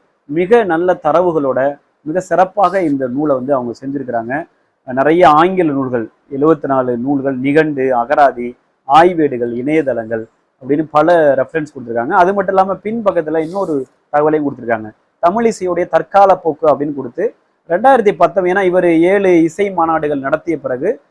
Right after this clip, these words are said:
உலக தமிழாட்சி நிறுவனம் உலக தமிழ் இசை மாநாட்டை மதுரையில வந்து ரெண்டாயிரத்தி பத்தொன்பது வந்து நடத்துறாங்க.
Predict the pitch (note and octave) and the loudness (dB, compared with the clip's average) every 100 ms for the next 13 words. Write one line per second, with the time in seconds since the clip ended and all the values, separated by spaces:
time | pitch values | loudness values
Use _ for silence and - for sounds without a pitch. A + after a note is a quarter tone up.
0 | _ - G3+ C4 G3 F#3+ F3+ E3 E3 D#3 | _ -4 2 2 2 2 2 0 0 -6
1 | D#3 E3 A#3+ _ _ _ - F#3 A3 E3+ | -2 -4 -6 _ _ _ -2 2 2 2
2 | F3+ A3 A3+ - F#3 E3 D#3+ D3+ F#3+ F3 | 0 0 -2 -2 -2 0 0 0 0 0
3 | F#3+ A#3 F#3+ D#3+ E3 F3+ D#3 E3+ D#3+ D3 | 2 4 4 2 0 -2 0 0 -2 -4
4 | D3+ - F#3+ F3 D3 C#3 E3 D3+ B2 B2 | -4 -4 -4 -2 -2 -2 -4 -4 -6 -6
5 | C#3 C#3 A#2+ | -6 -2 -4